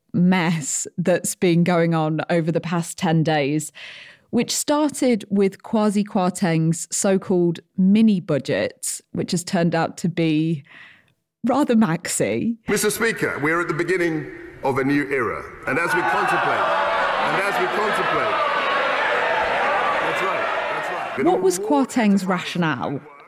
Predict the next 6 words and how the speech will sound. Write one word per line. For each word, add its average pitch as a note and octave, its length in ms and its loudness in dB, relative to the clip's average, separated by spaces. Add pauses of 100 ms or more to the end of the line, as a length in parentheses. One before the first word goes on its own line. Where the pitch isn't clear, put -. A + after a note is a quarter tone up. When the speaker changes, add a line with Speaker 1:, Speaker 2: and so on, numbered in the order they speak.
(220)
Speaker 1:
and A3 280 6
why A3+ 580 2 (160)
did F3+ 180 0
he F3+ 140 2
announce F3+ 520 0
it D3 340 -2